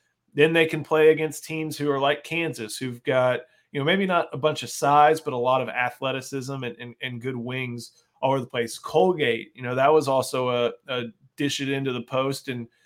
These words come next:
uh, dish it out with a seven-footer team. Uh, Xavier's gonna be different. They played Creighton. Um,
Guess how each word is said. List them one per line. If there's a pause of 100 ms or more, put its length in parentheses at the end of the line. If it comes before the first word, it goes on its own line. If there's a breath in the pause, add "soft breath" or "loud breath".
(340 loud breath)
uh, (160)
dish
it
out (120)
with
a
seven-footer
team.
Uh,
Xavier's
gonna
be
different.
They
played
Creighton. (420)
Um,